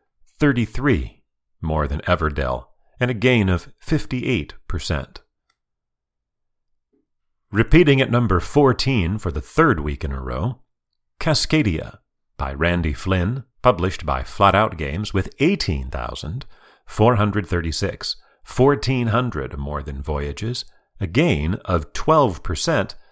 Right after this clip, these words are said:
but it is only e-, able to stay at that same position.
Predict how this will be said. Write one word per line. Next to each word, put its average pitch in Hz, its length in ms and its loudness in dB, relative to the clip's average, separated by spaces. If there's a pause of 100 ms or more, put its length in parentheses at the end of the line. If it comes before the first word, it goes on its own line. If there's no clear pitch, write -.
(320)
but 80 100 -6
it 69 80 -8
is 76 120 -4
only 101 280 0
e-, 107 360 -4
able 104 320 2
to 73 100 -6
stay 78 560 -2 (640)
at 76 220 -4
that 76 180 -6
same 69 300 -8
position. 73 600 -10